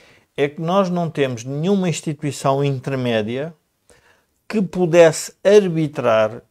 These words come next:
estes conflitos que são naturais em democracia.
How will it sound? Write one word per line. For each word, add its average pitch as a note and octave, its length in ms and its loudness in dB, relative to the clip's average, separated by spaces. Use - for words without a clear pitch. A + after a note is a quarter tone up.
estes D#3+ 340 -4
conflitos F3+ 580 -4
que - 120 -16
são F#3 200 0
naturais E3 540 2
em E3 140 -6
democracia. D#3 880 -6